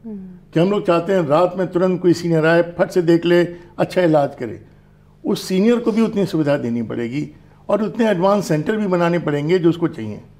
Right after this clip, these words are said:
Speaker 2: तो हम लोग एडवांस लिवर सेंटर, एडवांस ट्रांसप्लांट सेंटर, एडवांस आई का सेंटर, एडवांस कार्डियक सेंटर, एडवांस न्यूरोसाइंसेज सेंटर, ये सब बना रहे हैं, ये हमारे अप्रूव्ड भी हैं इनमें।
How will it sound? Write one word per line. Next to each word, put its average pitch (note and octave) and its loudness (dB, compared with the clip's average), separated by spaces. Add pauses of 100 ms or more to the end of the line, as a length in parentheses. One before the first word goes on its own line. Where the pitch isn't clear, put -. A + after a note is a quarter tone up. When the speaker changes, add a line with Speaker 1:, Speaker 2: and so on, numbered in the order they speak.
(600)
Speaker 2:
तो D3 -10
हम E3+ 0
लोग F3+ 2
एडवांस E3 0
लिवर E3 4
सेंटर, D#3 -2 (280)
एडवांस D#3+ 0
ट्रांसप्लांट D3 -2
सेंटर, C#3+ -4 (260)
एडवांस D3+ -2
आई D#3+ 2
का F3 2
सेंटर, C#3+ -4 (380)
एडवांस D#3+ 0
कार्डियक E3 2
सेंटर, D3 -2
एडवांस D3 -2
न्यूरोसाइंसेज D#3 0
सेंटर, C3 -8 (380)
ये F3+ 0
सब F#3+ 0
बना D#3 2
रहे D#3 2
हैं, D#3 0
ये D#3+ 0
हमारे D#3 2
अप्रूव्ड E3+ 0
भी F3+ 2
हैं C#3 0
इनमें। B2+ -6